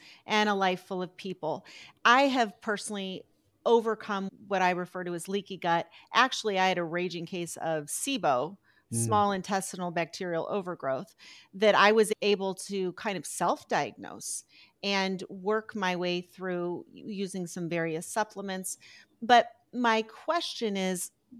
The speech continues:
Speaker 1: we all hear about, what's the, the thing everybody takes over the counter where you buy the, okay, I'm
Speaker 2: Like
Speaker 1: gonna edit
Speaker 2: antacids, like
Speaker 1: that.
Speaker 2: Tums?
Speaker 1: No, I'll get to that. W-,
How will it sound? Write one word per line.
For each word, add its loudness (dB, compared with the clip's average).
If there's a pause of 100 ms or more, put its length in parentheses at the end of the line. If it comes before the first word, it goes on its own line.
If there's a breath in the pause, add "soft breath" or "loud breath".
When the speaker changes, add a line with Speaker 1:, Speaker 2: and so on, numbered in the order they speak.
(320)
Speaker 1:
we 0 (100)
all 4 (280 loud breath)
hear 2
about, 2 (680)
what's -2 (280)
the, 0
the -10
thing 4
everybody 4 (220)
takes -2 (800)
over 4
the 4
counter 2
where -2
you -2 (180)
buy 6
the, -6 (100)
okay, -12
I'm -6
Speaker 2:
Like 2
Speaker 1:
gonna 4
edit 4
Speaker 2:
antacids, 6
like 6
Speaker 1:
that. 6
Speaker 2:
Tums? 2 (200)
Speaker 1:
No, 0
I'll 2
get -2
to -8
that. 2
W-, -10